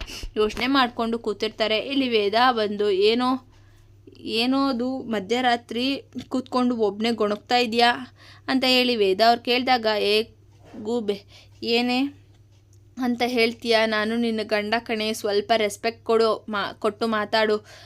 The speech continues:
ಅಂತ ಹೇಳಿ ವಿಕ್ರಮ್ ಅವ್ರು ಹೇಳ್ತಾರೆ. "ಆಯ್ತು ರೀ" ಅಂತ ಹೇಳಿ ವೇದಾ ಅವ್ರು ಹೇಳಿದಾಗ, "ಏನಂದೆ?" ಅಂತ ವಿಕ್ರಮ್ ಹೇಳ್ತಾರೆ. ಆಗ ಯಜಮಾನ್ರೆ, ಪ್ರಾಣ ಕಸ, ಆ, ಪ್ರಾಣ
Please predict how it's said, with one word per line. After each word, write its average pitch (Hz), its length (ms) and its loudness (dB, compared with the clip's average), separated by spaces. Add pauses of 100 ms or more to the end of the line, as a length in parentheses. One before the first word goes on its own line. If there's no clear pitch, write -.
(220)
ಅಂತ 233 240 -2
ಹೇಳಿ 247 340 -2
ವಿಕ್ರಮ್ 214 380 -4
ಅವ್ರು 214 140 -2
ಹೇಳ್ತಾರೆ. 214 500 0
"ಆಯ್ತು 220 380 0
ರೀ" 240 160 0
ಅಂತ 226 260 0
ಹೇಳಿ 202 360 -2
ವೇದಾ 196 360 2
ಅವ್ರು 233 140 4
ಹೇಳಿದಾಗ, 214 420 0 (180)
"ಏನಂದೆ?" 226 520 0 (520)
ಅಂತ 233 240 0
ವಿಕ್ರಮ್ 208 340 -4
ಹೇಳ್ತಾರೆ. 214 460 -2 (500)
ಆಗ 269 240 2
ಯಜಮಾನ್ರೆ, 220 720 2 (280)
ಪ್ರಾಣ 214 360 4 (160)
ಕಸ, 226 280 -2 (360)
ಆ, 220 120 -4
ಪ್ರಾಣ 214 460 2